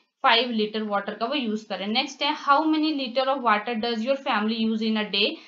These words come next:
Guess and fill the table। तो ये question आप खुद ही कर सकते हो। कि आपके घर में इन अलग-अलग activities को करने के लिए कितना पानी यूज़ होता है। जैसे cooking and drinking के लिए कितना होता है, washing of clothes के लिए कितना होता है, cleaning of pots के लिए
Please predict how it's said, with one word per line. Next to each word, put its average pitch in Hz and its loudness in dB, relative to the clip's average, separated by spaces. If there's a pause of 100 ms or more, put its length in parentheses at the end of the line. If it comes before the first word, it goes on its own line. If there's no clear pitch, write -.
(200)
Guess 269 4
and 311 -2
fill 247 -6
the 226 0
table। 185 -4
तो - -16
ये 294 -2
question 302 -2
आप 294 -2
खुद 220 -4
ही 262 -4
कर 220 0
सकते 269 -6
हो। 269 2 (420)
कि 254 -8
आपके 330 2
घर 269 -4
में 247 -4
इन 302 2 (180)
अलग-अलग 294 2
activities 262 -4
को 285 -6
करने 233 -2
के 226 -6
लिए 269 -2
कितना 294 -2 (100)
पानी 240 -2 (120)
यूज़ 226 -6
होता 208 -4 (120)
है। 220 -2 (480)
जैसे 247 -2
cooking 277 -2
and 294 0
drinking 277 -2
के 285 -2
लिए 277 -4
कितना 269 -4
होता 262 0
है, 254 0
washing 226 -2
of 285 -4
clothes 262 -2
के 269 -8
लिए 254 -6
कितना 254 -8
होता 240 -4
है, 254 -4
cleaning 254 -4
of 262 -2
pots 226 0
के 233 -4
लिए 233 -4